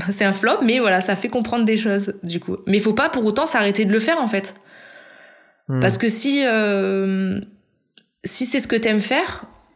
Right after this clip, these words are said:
Speaker 1: je pense qu'il faut continuer. Genre, tu fais un, j'ai pas d'exemple particulier, mais tu fais un contenu et, euh, il floppe. Alors après, faut voir pourquoi il a floppé, hein, parce que des fois, euh,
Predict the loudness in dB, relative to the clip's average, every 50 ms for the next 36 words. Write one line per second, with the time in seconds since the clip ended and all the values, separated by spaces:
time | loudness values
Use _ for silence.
0 | _ _ -8 -6 -2 -2 -2 -2 -2 -2 0 -2 0 0 0 0 0 0 2 0
1 | 0 0 0 0 -2 0 -2 -2 0 2 2 2 2 0 -2 -4 -6 -8 -10 -16
2 | -18 -14 -10 -6 -4 -2 0 2 2 2 4 2 2 2 2 0 0 -2 -2 -4
3 | -2 0 0 2 4 2 2 0 -2 -2 0 0 0 0 0 -2 0 2 2 4
4 | 4 2 0 0 -2 0 0 2 2 2 0 0 0 0 0 0 -2 -4 -6 -8
5 | -14 -20 _ _ _ _ _ _ _ _ _ _ -4 -2 -2 0 0 2 2 0
6 | 0 0 0 0 0 0 0 0 0 0 2 2 2 0 0 -2 -2 0 2 2
7 | 2 2 0 0 0 0 2 2 2 2 2 0 -4 -6 -6 -6 -6 -6 -4 -4
8 | -2 -2 -2 -2 -4 -6 -6